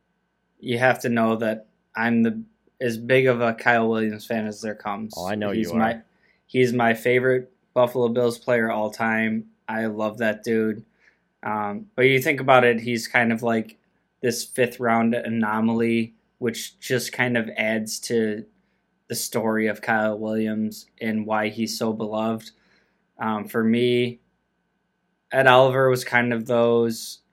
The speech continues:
Speaker 1: one of those, we're betting on his traits and we're gonna groom him and we're gonna develop him.
Speaker 2: Mm-hmm.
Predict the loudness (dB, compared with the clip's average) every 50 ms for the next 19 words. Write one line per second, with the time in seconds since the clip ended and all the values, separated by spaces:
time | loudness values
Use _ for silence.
0 | _ -4 0 2 2 2 4 4 4 4 4 4 2 -2 -6 -12 -20 _ _ _
1 | _ _ _ _ _ _ _ -4 -4 -2 2 4 4 4 4 2 2 2 0 0
2 | 0 -2 -4 -6 -6 -6 -2 0 0 0 0 -2 -4 -4 -2 -2 0 0 -2 -2
3 | -2 -2 -2 -2 -2 -2 -2 0 0 0 0 -2 -2 0 2 2 0 0 -2 -4
4 | -4 -2 -2 0 -2 -2 -4 -6 -8 -6 -6 -6 -6 -8 -8 -6 -6 -4 -4 -4
5 | -4 -6 -8 -12 -16 -16 -18 -18